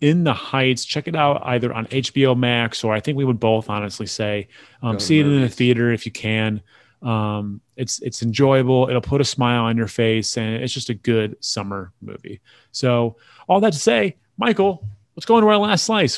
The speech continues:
Speaker 1: What do you got? What do you got this week? Do you got anything? I see the look in your face, and it looks like you may not. Do you want
Speaker 2: I
Speaker 1: me to go first?
Speaker 2: Yeah, Brian, go ahead.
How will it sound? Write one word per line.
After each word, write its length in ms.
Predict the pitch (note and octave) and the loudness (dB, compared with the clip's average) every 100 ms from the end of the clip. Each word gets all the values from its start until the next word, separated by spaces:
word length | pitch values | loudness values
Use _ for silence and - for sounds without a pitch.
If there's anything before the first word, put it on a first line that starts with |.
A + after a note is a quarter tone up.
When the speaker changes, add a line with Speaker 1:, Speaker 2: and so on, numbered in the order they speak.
| - | -2
Speaker 1:
What 80 | G3+ | 0
do 60 | G#3+ | 4
you 60 | |
got? 280 | G3+ G3+ - | 4 2 0
What 100 | F#3 | -2
do 40 | |
you 40 | G3+ | 0
got 120 | F#3 | 0
this 180 | C3+ - | -2 -2
week? 220 | A2 F2+ | -2 -2
Do 80 | D3+ | -2
you 80 | E3+ | 0
got 120 | G3 | 2
anything? 460 | G#3 F#3+ G#3 G3 B2 | 0 0 -2 -2 -4
I 80 | |
see 220 | A#2 - G#3 | -4 -2 2
the 80 | F3 | 2
look 140 | E3+ | 2
in 80 | E3 | -2
your 80 | C#3+ | -2
face, 320 | - D3 C3+ | 0 0 0
and 80 | B2 | -6
it 100 | A2 | -4
looks 220 | F3 - | -4 -2
like 160 | F3+ D3+ | -4 -2
you 80 | C3+ | 0
may 400 | B2 B2+ C3+ B2+ | 2 2 2 -2
not. 760 | F#2+ F#2+ G2 F#2+ F2+ - - - | -10 -8 -8 -8 -12 -16 -20 -2
Do 80 | B2 | 2
you 40 | |
want 120 | C3+ | 4
Speaker 2:
I 20 | C3+ | 4
Speaker 1:
me 100 | C#3 | 2
to 80 | |
go 140 | B2+ A2+ | 2 0
first? 400 | - F#2+ - - | -2 -12 -16 -8
Speaker 2:
Yeah, 180 | D#3 D3 | -4 -2
Brian, 260 | G#2+ G#2 G#2+ | -2 -6 -6
go 120 | A#2 | -8
ahead. 360 | A#2 G2+ D#2 | -6 -6 -8